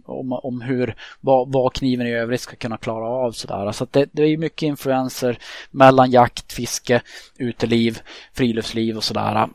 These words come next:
Eh, och, och det är ju det här med det vi pratade om i början också. V-, vad får man göra i olika länder? Får man göra upp en eld?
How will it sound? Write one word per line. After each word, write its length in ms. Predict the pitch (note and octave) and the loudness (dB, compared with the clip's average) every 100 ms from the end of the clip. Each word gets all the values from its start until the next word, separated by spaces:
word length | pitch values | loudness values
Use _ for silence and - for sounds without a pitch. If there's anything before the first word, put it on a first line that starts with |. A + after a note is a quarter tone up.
| - | -8
Eh, 520 | A#2 A#2 A#2 A2+ A2+ | -10 -8 -8 -8 -10
och, 760 | F#2 F#2+ C3 E2 - D2+ - - | -12 -12 -12 -12 -14 -14 -12 0
och 60 | |
det 60 | E3+ | 4
är 60 | B2 | 4
ju 80 | |
det 80 | D3 | 4
här 240 | A#2 A#2 A#2 | 4 4 4
med 320 | A#2 A#2 A#2 | 2 -2 -6
det 360 | - - D#3 C#3 | -12 -14 -10 -8
vi 80 | A#2+ | -4
pratade 320 | B2+ A2+ B2+ | -2 0 -2
om 100 | A#2+ | -2
i 20 | |
början 400 | A2+ A#2 D3 A2+ | 2 2 2 0
också. 360 | A#2 - - A#2 | -4 -4 -4 -2
V-, 180 | A#2+ C3 | -2 0
vad 180 | C3+ C3+ | 0 2
får 200 | D3 C3 | 0 2
man 200 | B2+ B2 | 2 4
göra 380 | A#2+ G#2 A2+ | 2 2 2
i 60 | C#3+ | 2
olika 320 | B2+ A2 - | 2 -2 -2
länder? 320 | G#2 G#2 G#2 | -2 -4 -6
Får 120 | G2+ B2 | -8 -6
man 120 | A#2+ | -2
göra 160 | A2+ | 0
upp 200 | C3 D#3+ | -2 -2
en 100 | C#3 | -2
eld? 360 | A#2+ G2 G2 G2+ | -2 -4 -8 -16